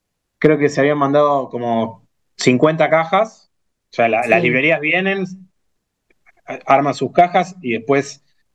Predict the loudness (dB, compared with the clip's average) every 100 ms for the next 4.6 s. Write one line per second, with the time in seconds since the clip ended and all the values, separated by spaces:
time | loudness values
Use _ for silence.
0 | _ _ _ -8 0 2 2 0 0 0
1 | 0 0 0 -2 -8 -10 -2 -2 0 -2
2 | -2 -4 -4 -4 -4 -2 -2 0 2 2
3 | 2 0 0 -2 -2 -2 0 2 2 -2
4 | -4 0 2 2 0